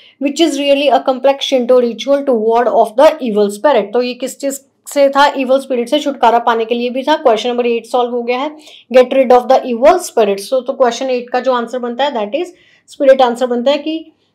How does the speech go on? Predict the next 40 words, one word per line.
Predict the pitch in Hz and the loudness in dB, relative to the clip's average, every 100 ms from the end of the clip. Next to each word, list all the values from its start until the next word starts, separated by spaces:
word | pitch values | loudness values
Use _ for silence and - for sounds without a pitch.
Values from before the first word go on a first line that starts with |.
| _ | _
जो | - 247 | -6 0
नमक | 277 254 254 254 | 2 4 0 0
था | 294 | 2
वो, | 302 311 247 | 2 0 -2
अ, | 240 254 | -4 -4
बुरी | 233 254 262 | -4 -4 -2
शक्तियों | 269 254 254 | -4 -2 -4
से | 269 | -4
छुटकारा | 277 269 240 240 | -4 -2 0 2
पाने | 240 233 | 0 -2
में | 233 247 | 0 0
भी | 320 | 2
मदद | 311 233 214 214 | 2 0 -2 -4
करता | 190 190 | -4 -4
था। | 202 | -4
आगे | - 240 226 | -2 0 2
एक | 269 233 | 0 2
बार | 262 | -2
चेक | 269 269 | -2 -2
कर | 254 | -4
लेते | 254 269 | -4 -4
हैं | 302 | -4
कि | |
कौन | 302 262 240 | -2 -4 -4
सा | 262 | -4
क्वेश्चन | 262 240 262 | -4 -6 -8
रह | 247 | -8
गया | 226 240 | -8 -8
है | |
हमारा। | 247 247 294 381 - | -6 -6 -6 -6 0
Now | 285 | 2
turning | 302 285 277 277 | 4 2 0 -6
to | |
the | 269 262 | -6 -4
another | 240 | -4
sheet, | 240 285 277 | -4 -6 -2
the | 269 277 | -4 -2
Pueblo | 277 277 320 | -4 -2 -2
people | 277 247 | -2 0
of | 269 | 0